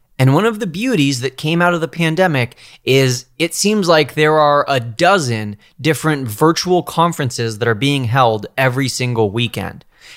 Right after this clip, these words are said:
And almost every conference, every speaking opportunity now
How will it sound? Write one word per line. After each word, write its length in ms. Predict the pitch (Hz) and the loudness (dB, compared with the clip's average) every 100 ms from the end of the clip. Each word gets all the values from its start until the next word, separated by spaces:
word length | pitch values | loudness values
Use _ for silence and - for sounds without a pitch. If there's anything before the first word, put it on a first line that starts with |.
| - | -4
And 320 | 165 185 135 123 | 2 4 4 2
almost 300 | 147 143 135 | 0 0 2
every 300 | 151 151 131 | 2 2 -2
conference, 680 | - 151 147 135 147 151 - | 0 2 0 -2 -4 -2 0
every 560 | 139 131 143 139 139 | 0 0 -2 -2 -4
speaking 380 | - - 165 147 | -4 -2 0 0
opportunity 560 | 135 135 - 135 131 123 | 0 0 -2 0 0 -2
now 380 | 156 170 143 | 0 2 2